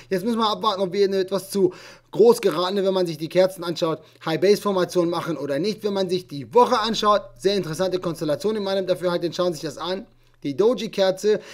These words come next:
von diesem Tag befindet sich zwischen der fünfzig und der zwanzig-Tage-Linie. Also, entweder schaffen es die Bullen hier über die zwanzig-Tage-Linie drüber zu gehen, dann haben wir weiteres Potenzial.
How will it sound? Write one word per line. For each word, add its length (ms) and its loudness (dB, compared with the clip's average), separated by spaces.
von 260 2
diesem 420 -2
Tag 560 -2
befindet 480 0
sich 160 0
zwischen 260 -2
der 320 -2
fünfzig 600 0
und 100 2
der 160 2
zwanzig-Tage-Linie. 1040 0
Also, 460 0
entweder 320 2
schaffen 300 -2
es 60 -16
die 80 -2
Bullen 240 4
hier 140 8
über 120 4
die 80 -2
zwanzig-Tage-Linie 720 -2
drüber 300 2
zu 120 -4
gehen, 140 2
dann 200 -4
haben 260 -4
wir 100 -2
weiteres 360 -6
Potenzial. 580 -6